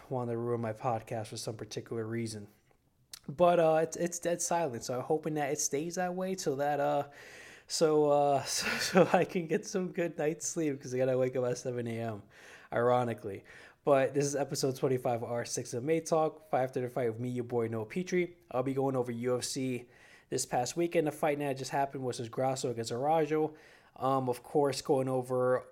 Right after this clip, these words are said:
any, you know, news, drama has happened in M M A sphere. My predictions for U F C two eighty. And, of course, my hot take for the week. So let's not waste any time, guys. Let's jump right into it.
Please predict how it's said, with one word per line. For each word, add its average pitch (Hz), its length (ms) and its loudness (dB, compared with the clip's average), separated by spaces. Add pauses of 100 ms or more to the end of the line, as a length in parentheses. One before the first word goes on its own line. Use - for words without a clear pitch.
(100)
any, 131 840 0 (380)
you 131 120 -6
know, 113 540 -2 (260)
news, 143 640 2
drama 135 440 -2
has 123 120 -2
happened 131 320 -4
in 117 60 -6
M 120 120 -6
M 120 60 -4
A 117 60 -4
sphere. 180 520 -2 (320)
My 139 160 0
predictions 131 500 -2
for 127 280 2
U 123 280 0
F 123 100 -2
C 123 220 -8
two 131 260 -12
eighty. 165 460 -2 (520)
And, 156 320 2
of 139 140 -6
course, 135 320 2
my 123 160 -2
hot 117 320 -2
take - 300 -4
for 117 240 -2
the 110 80 -2
week. 127 420 -6
So 151 380 2
let's 139 320 -2
not 175 200 -2
waste 156 240 -2
any 139 140 -4
time, 139 300 -4
guys. 120 260 -2
Let's 117 120 -6
jump 135 280 -4
right 120 160 -2
into 123 280 -6
it. 107 140 -6